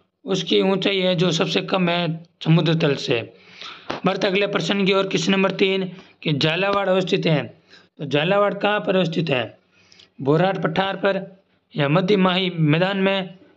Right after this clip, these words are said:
हाड़ौती पठार पर या चंबल बेसिन में? तो झालावाड़ कहाँ पर अवस्थित है? तो देखो झालावाड़ है प्यारे विद्यार्थियों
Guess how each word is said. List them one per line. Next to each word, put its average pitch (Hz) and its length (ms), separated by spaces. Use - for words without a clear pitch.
हाड़ौती 185 380
पठार 185 360
पर 185 420
या 156 60
चंबल 185 380
बेसिन 175 340
में? 123 220
तो 160 80
झालावाड़ 190 420
कहाँ 196 240
पर 196 120
अवस्थित 180 340
है? 180 200
तो 160 60
देखो 180 220
झालावाड़ 185 560
है 170 160
प्यारे 180 180
विद्यार्थियों 170 640